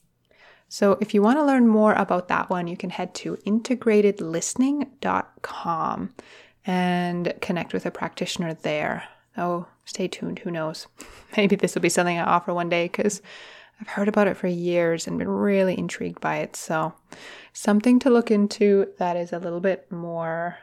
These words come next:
specific. Now, given all of that,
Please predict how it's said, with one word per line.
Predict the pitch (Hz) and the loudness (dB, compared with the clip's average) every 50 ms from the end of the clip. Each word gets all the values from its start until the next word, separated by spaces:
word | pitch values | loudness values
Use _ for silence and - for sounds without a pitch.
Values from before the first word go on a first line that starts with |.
| _ _ | _ _
specific. | - - - 214 - - - 277 277 277 - - - - - _ _ _ _ _ _ _ _ _ _ _ _ - | -20 -16 -16 -16 -8 -4 -4 -4 -4 -4 -10 -10 -12 -14 -16 _ _ _ _ _ _ _ _ _ _ _ _ -10
Now, | 196 185 180 180 180 180 - - - - _ _ _ _ _ _ _ _ _ _ _ _ _ _ _ _ - - - - - - - - _ _ _ _ _ _ _ _ - 226 214 | -8 -6 -4 -4 -4 -4 -6 -8 -12 -20 _ _ _ _ _ _ _ _ _ _ _ _ _ _ _ _ -12 -12 -12 -12 -14 -20 -20 -20 _ _ _ _ _ _ _ _ -16 -14 -4
given | - - 214 208 247 262 | 0 2 4 4 6 6
all | 277 262 254 240 | 6 6 6 4
of | 196 196 | 4 4
that, | 196 175 165 160 165 214 - - - - - | 2 2 2 0 -2 -4 -6 -8 -12 -14 -14